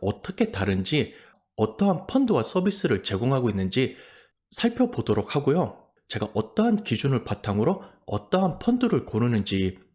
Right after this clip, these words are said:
봉급에서 몇 퍼센트를 떼놓는지 이런 것들 역시 알려드리도록 하겠습니다. 우선 오른쪽 상단에 있는 플랜 로그인을 클릭하여서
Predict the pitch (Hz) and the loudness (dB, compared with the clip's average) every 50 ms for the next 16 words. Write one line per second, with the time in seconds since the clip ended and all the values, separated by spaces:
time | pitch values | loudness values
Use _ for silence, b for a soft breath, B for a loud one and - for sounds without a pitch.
0 | _ _ _ _ - - 120 113 120 - 156 156 147 139 - 175 143 113 98 98 | _ _ _ _ -6 0 0 0 2 2 2 2 2 0 0 -2 -4 0 0 -2
1 | 95 - - - 196 - 226 202 - - 214 180 165 135 - - 170 185 170 123 | -2 -2 -2 -2 0 2 2 0 0 0 0 0 0 0 0 0 0 2 2 2
2 | 107 101 98 - 117 101 - - - - 196 190 185 - - - - - 135 120 | 2 0 0 -2 -2 -2 -2 -2 0 2 2 2 2 0 -4 -4 -4 -2 0 2
3 | 104 95 - - - - 214 208 B B B B B B B B - 135 170 196 | 2 0 -2 -2 -2 -2 -2 -2 B B B B B B B B -2 0 2 2
4 | 190 185 - - 98 104 101 - 104 131 135 - - 190 190 226 220 - 127 101 | 0 0 0 0 0 0 0 0 -2 -2 -2 -4 -4 -2 0 0 0 0 -2 -2
5 | 92 - 90 90 90 - - - - _ _ _ - - - - - 110 - 139 | 0 0 -2 -4 -4 -6 -10 -20 -20 _ _ _ -20 -20 -12 -6 -4 -4 -2 0
6 | 143 165 175 - - 160 220 269 269 254 - 190 - - - 226 226 226 240 233 | 0 -2 -2 0 2 2 2 2 0 0 -2 -4 -4 0 0 2 2 4 4 2
7 | 214 160 110 104 117 120 113 - - - - - 240 233 233 233 233 220 - - | 2 2 2 2 2 0 0 -2 -4 -6 -2 0 2 4 4 4 4 2 0 -2
8 | - - - - 113 123 127 147 147 151 139 131 120 - - - 190 196 190 - | -6 -2 0 2 2 2 2 0 2 2 2 0 0 -2 -2 0 0 0 0 -2
9 | - 113 104 101 98 - 180 226 220 B | -2 0 0 0 0 0 0 0 -2 B